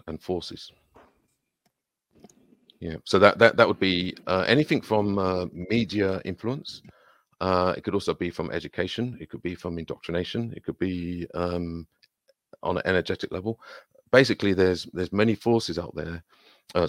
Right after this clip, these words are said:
sorry, influences that, uh, ultimately will steer the direction of an individual and, uh,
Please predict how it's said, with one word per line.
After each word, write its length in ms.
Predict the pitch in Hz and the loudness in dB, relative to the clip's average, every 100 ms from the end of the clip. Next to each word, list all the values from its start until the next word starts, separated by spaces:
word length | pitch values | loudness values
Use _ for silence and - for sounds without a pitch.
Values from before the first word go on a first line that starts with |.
| - | 4
sorry, 140 | 90 | 6
influences 500 | 107 - 82 - 82 - - _ _ _ | 4 2 -2 -2 -8 -10 -16 _ _ _
that, 260 | 95 85 - - - 82 | 4 4 0 -12 -10 -2
uh, 180 | 87 87 - | 0 0 4
ultimately 300 | 131 - 87 | 4 2 -4
will 200 | 90 98 - | -2 -2 -4
steer 300 | - 120 87 85 92 _ _ _ _ | 2 4 2 -2 -16 _ _ _ _
the 160 | - 90 87 90 - _ _ 92 | -2 0 0 -4 -8 _ _ 2
direction 320 | 92 - 87 | 4 2 0
of 80 | 85 | 0
an 100 | - | 0
individual 440 | 90 85 95 82 82 | -2 -2 -2 0 2
and, 300 | 104 104 90 80 - 80 | 2 4 0 -6 -8 -4
uh, 320 | 85 85 87 | -2 0 -2